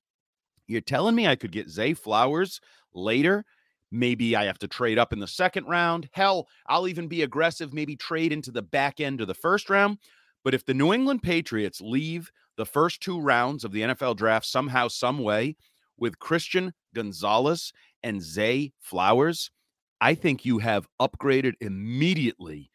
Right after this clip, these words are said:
immediately at your two positions of need. And I think you may be drafting two superstar potential players. Fitzy,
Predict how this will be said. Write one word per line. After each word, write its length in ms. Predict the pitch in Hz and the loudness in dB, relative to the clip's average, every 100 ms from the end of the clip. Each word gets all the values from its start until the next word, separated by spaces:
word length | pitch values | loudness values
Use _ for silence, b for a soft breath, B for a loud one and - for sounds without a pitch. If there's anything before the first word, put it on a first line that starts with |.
| _ - | _ -2
immediately 1040 | 156 139 139 160 202 180 135 110 98 92 - | 0 0 -2 0 2 2 0 -2 -6 -6 -2
at 140 | 131 | 0
your 160 | 123 110 | 0 -2
two 320 | - 175 175 | -2 -2 -2
positions 580 | - 127 139 135 143 110 | -4 -2 -2 -2 -2 -2
of 140 | 90 | -2
need. 420 | 101 123 160 170 - b b b - | 0 2 2 -2 -8 b b b -4
And 120 | 110 | 0
I 80 | 147 | 0
think 200 | 151 110 | 0 0
you 100 | 107 | 0
may 160 | 104 | 0
be 120 | 98 | -2
drafting 480 | 87 104 98 - 92 | -2 0 0 -2 -8
two 340 | - 123 107 - _ _ _ - | -2 0 0 -2 _ _ _ -12
superstar 920 | - - 202 151 120 - 110 107 - | -8 -6 -4 -4 -4 0 4 4 2
potential 480 | - 123 107 - 87 | -4 -2 -2 -2 -6
players. 480 | - 95 80 - | -2 -2 -2 -6
Fitzy, 580 | - - 254 262 - 170 | -12 2 2 4 2 2